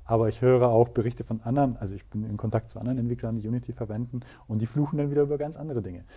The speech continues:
Man ist dann diesen, den, den, den Engine-Entwickler so ein bisschen ausgeliefert. Man, und ich hab das auch erlebt, weil ich auch, äh, lange Zeit Mobile, ähm, Sachen gemacht hab mit Unity.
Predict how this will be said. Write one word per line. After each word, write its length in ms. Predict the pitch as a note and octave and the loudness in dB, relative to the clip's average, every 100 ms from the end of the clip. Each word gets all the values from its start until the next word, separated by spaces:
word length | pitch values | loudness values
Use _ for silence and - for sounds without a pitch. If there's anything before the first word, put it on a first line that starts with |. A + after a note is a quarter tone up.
| - | -16
Man 140 | - G#2 | -6 -4
ist 200 | C3+ - | -2 -2
dann 140 | D3 | -4
diesen, 240 | A#2+ B2 B2 A2+ - A2 - - | -2 -2 -4 -6 -10 -20 -20 -18
den, 120 | A#2+ - | -18 -12
den, 400 | A#2 A2 G#2+ A2 - | -10 -10 -10 -12 -12
den 440 | G#2 G#2 G#2 G#2+ _ _ _ _ - _ _ _ | -10 -10 -12 -14 _ _ _ _ -20 _ _ _
Engine-Entwickler 680 | A#2 C3 C#3+ B2 A#2+ - C3 | -4 -2 0 -2 -4 -2 -2
so 140 | A2+ | -2
ein 100 | G#2+ | -4
bisschen 540 | - F#3 A3+ - G3+ D#3+ | -4 -4 -6 -6 -8 -6
ausgeliefert. 600 | D3+ - A2 F#2 F#2 G#2 | -8 -6 -8 -8 -10 -10
Man, 220 | G#2 G#2+ - - - - - | -10 -12 -16 -20 -20 -10 -2
und 80 | |
ich 80 | A#2+ | 4
hab 80 | F3 | 4
das 140 | F3 | 4
auch 80 | D#3 | 4
erlebt, 280 | D3+ D3 - | 6 4 4
weil 140 | C3 | 4
ich 120 | B2 C3+ | 4 4
auch, 180 | B2 - | 2 0
äh, 80 | B2 | 0
lange 360 | B2+ B2 C3+ B2+ | 2 2 2 2
Zeit 360 | C#3 B2 B2 | 6 6 4
Mobile, 560 | A2+ D#3+ G3 B2 A2 G#2 | 4 4 6 6 4 2
ähm, 400 | A#2 G#2+ G#2 G2+ G2 - - - - - | 0 0 0 -2 -4 -6 -8 -10 -10 -4
Sachen 260 | - A2+ G#2+ | 0 2 2
gemacht 340 | G2+ G2 - | 0 -2 -4
hab 100 | G2+ | -6
mit 180 | G2 - | -8 -8
Unity. 380 | G2 F#2 C3 | -10 -10 -12